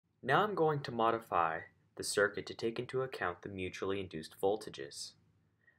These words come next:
I need to pay attention to the polarity only on the right side of the circuit, where I can label it plus minus, plus minus,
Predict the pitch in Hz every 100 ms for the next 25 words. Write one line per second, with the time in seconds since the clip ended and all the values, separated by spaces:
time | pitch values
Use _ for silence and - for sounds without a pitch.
0 | - 113 139 165 151 135 135 127 - 113
1 | 107 104 101 101 90 - - 120 139 135
2 | - 104 101 92 92 90 - 87 82 85
3 | 87 110 113 - - - _ _ _ _
4 | _ _ 82 87 85 85 85 73 - 101
5 | - 101 87 80 85 - - - _ _
6 | _ _ _ _ _ _ _ _ - 87
7 | - 87 110 107 78 - - -